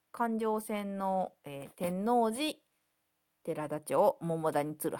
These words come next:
橋。で、まあ、桃谷とか寺田町とか鶴橋とか、えー、そのあたりが割と身近な場所だっ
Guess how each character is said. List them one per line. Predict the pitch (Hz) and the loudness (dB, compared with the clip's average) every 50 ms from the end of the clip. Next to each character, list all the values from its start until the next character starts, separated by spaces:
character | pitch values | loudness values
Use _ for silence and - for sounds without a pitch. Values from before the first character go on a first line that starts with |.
| - - - | -8 -10 -12
橋。 | - - _ - | -12 -14 _ -10
で、 | - 185 | -6 -2
ま | 185 190 | 0 0
あ、 | 175 | 0
桃 | 175 185 190 190 185 185 | 0 0 0 0 2 2
谷 | 165 165 160 165 160 156 156 147 - - _ _ _ _ - | 2 2 0 0 -2 -6 -6 -8 -10 -12 _ _ _ _ -14
と | - | -12
か | - - - 110 | -8 -6 -6 -6
寺 | - 160 151 160 156 | -2 0 2 2 2
田 | 151 151 | 2 0
町 | - - - | -4 -6 -8
と | - - | -8 -10
か | 160 - | -8 -4
鶴 | - 170 156 151 | -2 -2 -2 -2
橋 | 147 - - - | -4 -8 -14 -10
と | - - | -10 -6
か、 | - - - - - - - - - - - _ - | -4 -2 -4 -4 -4 -10 -20 -20 -20 -20 -20 _ -10
え | 160 160 160 156 151 - | -10 -8 -8 -10 -12 -12
ー、 | - | -10
そ | - 214 | -6 -4
の | 208 190 185 | -2 0 0
あ | 180 180 | 0 2
た | - 156 | 0 0
り | 143 135 | -2 -2
が | - 135 127 - - - | -4 -4 -4 -4 -6 -6
割 | - 160 156 143 143 | -4 -4 -4 -4 -4
と | - 147 147 139 - _ _ _ _ _ _ _ _ _ _ - | -4 -4 -4 -4 -4 _ _ _ _ _ _ _ _ _ _ -8
身 | 170 165 160 - | -6 -6 -6 -6
近 | 156 - 170 170 | -6 -4 -4 -4
な | 156 143 | -4 -4
場 | 127 131 151 | -4 -4 -4
所 | - 147 131 | -4 -6 -6
だ | - | -8
っ | - | -8